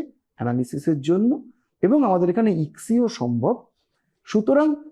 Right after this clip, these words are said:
যে কোনো প্যারামিটারের যদি পেশেন্ট আসেন স্পার্ম অ্যানোমালি নিয়ে,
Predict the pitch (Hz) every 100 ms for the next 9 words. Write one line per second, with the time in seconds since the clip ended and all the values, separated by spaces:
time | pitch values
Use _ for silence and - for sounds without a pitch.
0 | _ _ - 127 120 190 202 302 381 240
1 | 190 180 175 170 160 147 143 147 139 120
2 | 147 147 - 113 - 180 202 - 127 135
3 | 110 110 117 127 120 113 165